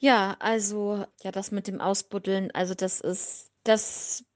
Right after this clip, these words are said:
bleibt vielen auch als Rätsel da zurück und nicht nur der Polizei, sondern auch in der Bevölkerung. Und ganz viele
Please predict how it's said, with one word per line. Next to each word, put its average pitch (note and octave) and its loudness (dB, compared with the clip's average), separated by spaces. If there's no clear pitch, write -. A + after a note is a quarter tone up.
bleibt G#3+ 4
vielen G#3 0
auch F#3+ 2
als - -4
Rätsel F#3+ 0
da F3 0
zurück G3+ 0
und F3+ -8
nicht G3+ -6
nur F3+ -4
der E3 2
Polizei, D#3+ -4
sondern E3 -6
auch - -10
in E3 -8
der E3 -2
Bevölkerung. G#3 0
Und G3 0
ganz E4+ 0
viele C#4 4